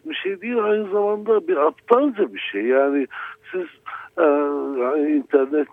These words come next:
çağında, bilmem bilgi çağında, iletişim çağında, e, olayların üstünü örtebileceğinizi,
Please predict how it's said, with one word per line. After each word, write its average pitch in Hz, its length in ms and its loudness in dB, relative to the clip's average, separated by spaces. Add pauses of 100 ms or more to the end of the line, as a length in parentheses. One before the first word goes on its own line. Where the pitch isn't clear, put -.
çağında, 127 600 -2
bilmem 131 600 -2
bilgi 127 320 -6
çağında, 113 640 0
iletişim 127 520 -6
çağında, 95 680 -2 (480)
e, 175 60 2
olayların 143 1040 4
üstünü 147 400 0
örtebileceğinizi, 104 1080 -2